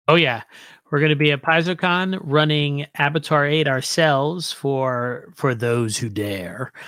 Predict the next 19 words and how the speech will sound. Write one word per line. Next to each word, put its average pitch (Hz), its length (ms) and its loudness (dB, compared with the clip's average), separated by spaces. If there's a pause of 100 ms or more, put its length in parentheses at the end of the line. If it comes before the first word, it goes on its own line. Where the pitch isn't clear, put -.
(360)
Um, 120 840 -4 (640)
three 175 240 0
to 160 80 4
four 160 320 2
times 147 420 0
a 131 60 0
day, 139 320 4
every 135 240 2
day 127 240 -2
of 123 80 -6
the 120 80 -8
con. 131 480 -6 (580)
Um, 127 680 0
there'll 131 380 4
be 127 140 0
your 139 500 4
live 135 540 2
play 143 440 2
broadcast 135 920 0